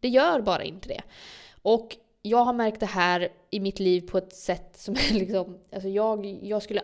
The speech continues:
aldrig ifrågasätta det, helt enkelt. Och det är någonting som jag har sett att liksom, människor som jag ser upp till, som jag anser då vara framgångsrika, eh, på olika sätt, alla de här människorna vet ju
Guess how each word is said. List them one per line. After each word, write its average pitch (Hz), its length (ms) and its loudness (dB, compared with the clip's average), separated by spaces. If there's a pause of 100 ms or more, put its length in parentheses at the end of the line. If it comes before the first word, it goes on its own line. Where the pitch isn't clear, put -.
aldrig 196 460 0
ifrågasätta 185 520 -4
det, - 120 -12 (340)
helt - 260 -6
enkelt. - 380 -14 (380)
Och 202 100 0
det 233 100 4
är 269 40 2
någonting 208 300 -2
som 180 120 -8
jag 170 80 -4
har 175 80 -6
sett 262 360 -2
att 190 100 -4
liksom, 175 340 -8 (1120)
människor 226 380 0
som 220 140 -4
jag 277 380 4
ser - 180 4
upp - 180 -2
till, - 260 2 (240)
som 202 220 -4
jag 233 380 6
anser 226 420 -2
då 175 220 -4 (120)
vara 185 340 -6 (320)
framgångsrika, 175 880 -8 (680)
eh, 202 180 -4
på 196 160 -4
olika 190 320 0
sätt, - 500 0 (520)
alla 240 340 2
de 370 140 0
här 190 220 -4
människorna 190 480 -6
vet 196 320 -6
ju - 40 -10